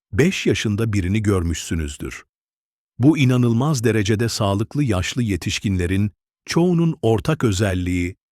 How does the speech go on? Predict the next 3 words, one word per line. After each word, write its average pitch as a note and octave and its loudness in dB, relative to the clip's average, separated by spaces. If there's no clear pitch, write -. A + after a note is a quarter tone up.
beslenmelerine F#2+ -2
besin G2+ -2
değeri, C2+ -6